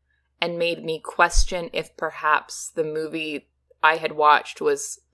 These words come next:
like, less intelligent than I was giving it credit for. But I will admit this is very much, like, a still processing review for me. And I'm sort of excited to process it with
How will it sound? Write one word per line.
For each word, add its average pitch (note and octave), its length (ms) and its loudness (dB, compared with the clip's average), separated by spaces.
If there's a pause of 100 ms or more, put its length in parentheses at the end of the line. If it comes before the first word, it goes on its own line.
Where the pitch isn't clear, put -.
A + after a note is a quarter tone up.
(440)
like, - 140 -6
less D#3 500 2
intelligent F#3+ 720 -2
than E3 100 -4
I D#3+ 120 0
was D#3 220 0
giving D#3 360 0
it D3 240 -6
credit D#3 460 -2
for. D#4+ 480 -2 (680)
But F#3+ 140 4
I F#3+ 140 6
will G3+ 240 4
admit G3+ 340 2
this F3+ 180 0
is E3+ 120 -10
very F#3 200 4
much, G#3 200 0
like, F#3 120 -2
a D#3 80 2
still D3+ 380 0
processing C#3 680 0
review C#3+ 680 -2 (640)
for D3+ 180 6
me. C#3+ 480 -4 (340)
And E3+ 100 2
I'm D#3+ 160 2
sort D#3 220 6
of D#3 60 2
excited D3+ 420 2
to D#3 100 0
process D3+ 540 0
it C3 160 -2
with C#3 180 -2